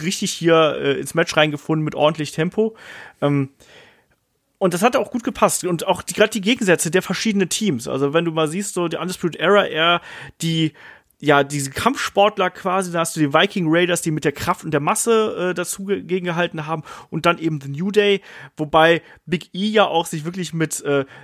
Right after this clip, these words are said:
dem guten Ivar, äh, da seinen, äh, ja, seinen Standoff quasi,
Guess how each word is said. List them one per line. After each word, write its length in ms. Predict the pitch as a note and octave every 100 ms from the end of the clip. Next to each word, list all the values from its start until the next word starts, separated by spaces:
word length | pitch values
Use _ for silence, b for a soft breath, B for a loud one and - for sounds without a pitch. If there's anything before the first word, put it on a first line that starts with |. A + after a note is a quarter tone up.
| B
dem 160 | D3+ C#3
guten 300 | D#3+ F3 - _ -
Ivar, 560 | D#3 F3+ G3 G#3+ G#3+ _
äh, 260 | - E3 E3
da 240 | D3+ D#3
seinen, 480 | D3+ D3 C#3+ C#3 C3+
äh, 380 | C3+ C3 B2+ B2+ - B B -
ja, 180 | B2+
seinen 180 | B2 C#3
Standoff 420 | - E3+ G3+ D#3
quasi, 480 | - D3+ C#3+ C#3+ C3